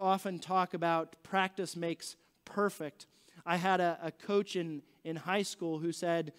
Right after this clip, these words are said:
"No, practice makes permanent. The more you practice something,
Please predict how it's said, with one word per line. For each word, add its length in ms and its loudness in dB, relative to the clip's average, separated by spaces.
"No, 300 -2
practice 560 0
makes 400 -2
permanent. 520 -4
The 80 0
more 200 4
you 160 2
practice 540 -2
something, 480 -6